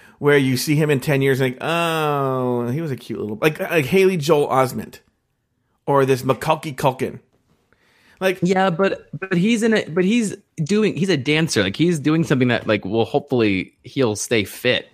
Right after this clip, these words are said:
Speaker 2: you know?
Speaker 1: Yeah, but Macaulay
Speaker 2: Macaulay
Speaker 1: Culkin's wa-, stayed in shape.
Speaker 2: Well, he just did a lot of drugs, though, didn't he?
Speaker 1: Yeah,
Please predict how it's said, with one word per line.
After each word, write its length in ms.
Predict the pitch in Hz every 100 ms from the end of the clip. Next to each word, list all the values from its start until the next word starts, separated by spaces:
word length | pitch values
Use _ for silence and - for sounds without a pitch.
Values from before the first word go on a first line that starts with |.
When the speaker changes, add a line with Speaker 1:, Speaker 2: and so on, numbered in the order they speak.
| -
Speaker 2:
you 100 | 107
know? 320 | 107 110 123 -
Speaker 1:
Yeah, 100 | 311
but 240 | 233 -
Macaulay 500 | 185 226 - 277 330
Speaker 2:
Macaulay 400 | 226 226 254 370
Speaker 1:
Culkin's 220 | 202 165
wa-, 160 | 151 147
stayed 240 | 131 131 113
in 80 | 110
shape. 380 | 117 110 120 - _ _ _ _ _ _ _ _ _ -
Speaker 2:
Well, 100 | 135
he 60 |
just 140 | 139 -
did 100 | 147
a 20 |
lot 140 | 104 85
of 60 |
drugs, 380 | - 85 107 123
though, 140 | 69 64
didn't 200 | 82 95
he? 240 | 127 139
Speaker 1:
Yeah, 400 | 196 262 214 107